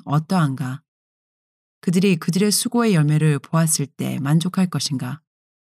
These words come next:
이다지도 믿음이 적은 이유는 무엇이며 영적 힘이 없는 이유는 무엇인가?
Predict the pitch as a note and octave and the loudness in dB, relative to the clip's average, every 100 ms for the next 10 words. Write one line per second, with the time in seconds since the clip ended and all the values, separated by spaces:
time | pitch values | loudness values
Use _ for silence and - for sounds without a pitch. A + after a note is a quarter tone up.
0 | _ _ _ _ _ _ _ _ - F3+ | _ _ _ _ _ _ _ _ 0 2
1 | G#3+ G#3 E3 F3 E3+ D3 D#3+ G3 F#3+ - | 2 0 0 2 2 2 2 2 2 0
2 | D#3 F#3+ E3+ C#3+ C#3+ D#3 C3+ D#3 F3 - | 0 2 2 2 2 0 2 0 0 0
3 | C3 B2+ - _ _ _ _ _ - E3 | -2 -6 -10 _ _ _ _ _ 2 2
4 | E3 G#3 G3 - B3 A#3+ C#3+ D3+ F3 D3 | 2 0 -2 2 4 4 2 2 2 2
5 | C#3 C#3+ C3+ C#3 D#3 - B2+ B2 | -2 -4 -2 -2 -2 -4 -8 -10